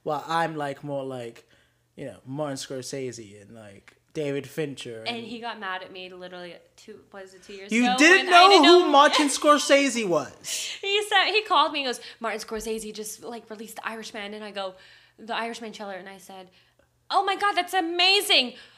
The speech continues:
Speaker 2: Who's Martin Scorsese?" <laughs> I go, "What else?" And he, like, hung up on me and then <laughs>
Speaker 1: It still makes me mad. Right now I'm
Speaker 2: I,
Speaker 1: boiling
Speaker 2: I'm
Speaker 1: because
Speaker 2: sorry.
Speaker 1: I can't believe you said that to me.
Speaker 2: Okay, i-, in all honesty, the, I,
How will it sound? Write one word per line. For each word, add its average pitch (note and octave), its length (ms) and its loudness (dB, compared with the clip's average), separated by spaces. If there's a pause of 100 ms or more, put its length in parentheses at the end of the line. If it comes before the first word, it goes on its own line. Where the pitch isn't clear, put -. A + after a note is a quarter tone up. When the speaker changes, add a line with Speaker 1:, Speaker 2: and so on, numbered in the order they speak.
(140)
Speaker 2:
Who's F#4 240 0
Martin F4 240 2
Scorsese?" F#4 280 0 (500)
<laughs> - 20 8
I G4+ 1040 -2
go, G4+ 100 -4
"What G#4+ 200 2
else?" A#4 220 -2
And E4 80 -4
he, F4 140 -2
like, C#4+ 180 0
hung C#4 220 -6
up C#4 160 2
on B3 180 0
me B3 180 -4
and C4 160 -4
then D#4 180 -6 (160)
<laughs> - 180 -12
Speaker 1:
It G4+ 180 4
still G3+ 420 2
makes F3+ 340 -4
me F3 80 -8
mad. D#3 420 -8
Right F#3+ 200 0
now F3 180 -2
I'm E3+ 120 -4
Speaker 2:
I, C#3 60 -8
Speaker 1:
boiling C#3+ 360 -4
Speaker 2:
I'm D#4 140 -6
Speaker 1:
because G4+ 300 -8
Speaker 2:
sorry. E4+ 460 -2
Speaker 1:
I D#3 400 -6 (100)
can't C#3 320 -12
believe B2+ 320 -8
you B2 80 -14
said A#2+ 240 -12
that A#2 180 -16
to A2 120 -20
me. G#2+ 160 -18 (200)
Speaker 2:
Okay, A#3 460 -14
i-, E3+ 160 -14
in B3+ 80 -8
all C4 200 -4
honesty, A#3 440 -6
the, G3+ 160 -16 (160)
I, D3 160 -8